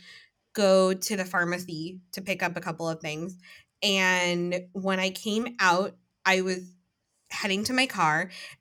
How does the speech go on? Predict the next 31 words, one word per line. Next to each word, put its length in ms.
and 120
I 100
saw 480
that 160
there 220
was 680
a 80
guy 320
parked 400
in 340
the 80
blue 260
lines 500
next 260
to 100
my 380
van 480
and 420
was 180
blocking 540
me 140
from 180
getting 260
in 80
the 60
van. 300
So 320
I 120
had 240
no 180
choice 600